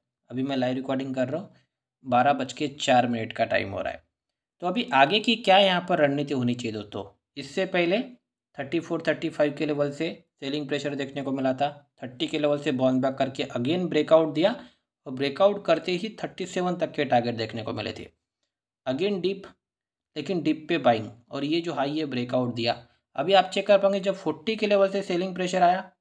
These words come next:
तो छोटा मोटा ही सेलिंग प्रेशर आया, जिसको ब्रेकआउट दिया था इसी लेवल पर again बाइंग देखने को मिली। मतलब बड़ा सेलिंग प्रेशर यहाँ पर देखने को नहीं मिल रहा है, डिप पे बाइंग हो रही है और स्टॉक ब्रेकआउट दे रहा है।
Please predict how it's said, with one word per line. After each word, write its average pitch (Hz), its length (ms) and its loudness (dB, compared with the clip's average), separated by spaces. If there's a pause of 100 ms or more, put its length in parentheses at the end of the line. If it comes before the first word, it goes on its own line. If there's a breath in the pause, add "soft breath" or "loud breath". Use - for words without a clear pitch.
तो 147 60 -18
छोटा 156 240 2
मोटा 160 180 0
ही 160 80 -2
सेलिंग 160 260 -4
प्रेशर 156 300 0
आया, 160 140 4
जिसको 147 440 -4
ब्रेकआउट 160 540 4
दिया 123 180 4
था - 140 2 (580)
इसी 135 180 -4
लेवल 170 220 0
पर 160 180 2
again 143 240 -2
बाइंग 131 160 2
देखने 123 280 -4
को 120 100 -6
मिली। 120 200 -4
मतलब 190 460 2
बड़ा 160 260 8
सेलिंग 185 340 -6
प्रेशर 180 280 -4
यहाँ 139 240 -2
पर 165 100 -2
देखने 139 300 -6
को 151 140 -2
नहीं 120 200 0
मिल 110 140 -4
रहा 98 160 -6
है, - 160 -8 (460)
डिप 151 220 -4
पे 196 120 2
बाइंग 165 280 6
हो 165 120 0
रही 170 180 0
है 196 160 0
और 147 200 -6
स्टॉक 160 260 -2
ब्रेकआउट 143 480 4
दे 147 120 2
रहा 170 100 6
है। 247 80 0